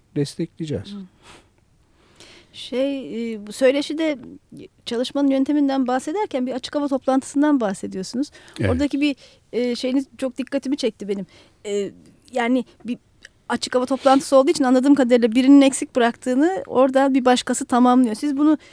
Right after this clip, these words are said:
Speaker 2: e, Diyarbakır Cezaevi, Diyarbakır'ın organik bir parçası diye anlatıyorsunuz. Şimdi
Speaker 1: Evet.
Speaker 2: bu gerçekten bir yandan hem çok kısa bir şekilde ve net bir şekilde özetliyor, bir yandan da çok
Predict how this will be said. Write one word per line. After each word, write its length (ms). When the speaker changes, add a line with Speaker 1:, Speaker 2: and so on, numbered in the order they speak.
Speaker 2:
e, 280
Diyarbakır 460
Cezaevi, 580
Diyarbakır'ın 520
organik 440
bir 60
parçası 600
diye 160
anlatıyorsunuz. 680
Şimdi 200
Speaker 1:
Evet. 100
Speaker 2:
bu 360
gerçekten 560
bir 80
yandan 300
hem 240
çok 180
kısa 260
bir 60
şekilde 580
ve 140
net 200
bir 40
şekilde 320
özetliyor, 500
bir 40
yandan 320
da 60
çok 280